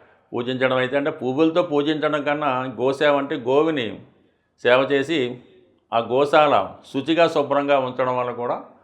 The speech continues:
గురువు యొక్క అనుగ్రహాన్ని పొందడం జరుగుతుంటుంది. ఎటువంటి కార్యక్రమం అయినా ఈ గోశాలలో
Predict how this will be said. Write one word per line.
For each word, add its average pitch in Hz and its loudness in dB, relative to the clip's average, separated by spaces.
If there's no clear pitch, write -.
గురువు 127 0
యొక్క 151 2
అనుగ్రహాన్ని 131 0
పొందడం 117 -2
జరుగుతుంటుంది. 110 -4
ఎటువంటి 175 -2
కార్యక్రమం 160 2
అయినా 156 0
ఈ 127 -6
గోశాలలో 170 6